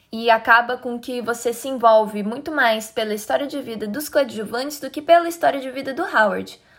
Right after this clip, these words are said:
Por exemplo, a Kate Winslet, de Titanic, também de Brilho Eterno de Uma Mente Sem Lembrança. Se você não conhece esse filme, Brilho Eterno, volta um pouquinho atrás ali no Setcast que tem um episódio sobre eles esperando você.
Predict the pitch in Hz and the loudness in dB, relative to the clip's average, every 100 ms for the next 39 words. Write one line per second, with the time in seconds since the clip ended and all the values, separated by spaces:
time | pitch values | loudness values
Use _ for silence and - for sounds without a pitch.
0 | _ 285 302 247 196 196 208 - _ - | _ 4 4 2 -4 -6 -14 -16 _ -20
1 | - 233 240 269 240 214 262 175 160 - | -2 0 2 -2 -4 -4 -2 2 2 2
2 | 214 196 202 190 190 - 220 196 202 208 | -10 -6 -4 -6 -8 -6 -4 -2 -6 -8
3 | 196 190 196 190 202 190 202 196 196 202 | -8 -4 -4 -4 -6 -4 -4 -4 -4 -4
4 | 214 208 190 185 190 - 196 202 202 240 | -4 -6 -6 -6 -8 -8 -4 -4 -4 -6
5 | 285 269 - - 254 233 - - 302 349 | -8 -10 -10 -10 -8 -8 -8 -8 -6 -4
6 | 339 269 240 240 208 208 - 208 233 196 | -4 -6 -6 -12 -14 -14 -8 -8 -6 -8
7 | 202 185 175 208 240 247 - _ 190 277 | -6 -8 -6 -4 -4 -6 -16 _ 4 4
8 | 330 302 277 240 285 262 220 214 226 226 | 4 -2 -2 -6 -6 -4 -2 0 0 0
9 | 214 208 220 214 220 208 - 214 240 - | -4 -4 -6 -8 -10 -8 -4 -4 -4 -12
10 | 220 - 190 240 277 262 220 214 208 233 | -12 -6 -4 -4 -6 0 2 2 -2 -8
11 | 208 220 202 208 220 _ - 240 220 208 | -6 -4 -4 -4 -10 _ -2 0 2 0
12 | 226 - - | -2 -4 -8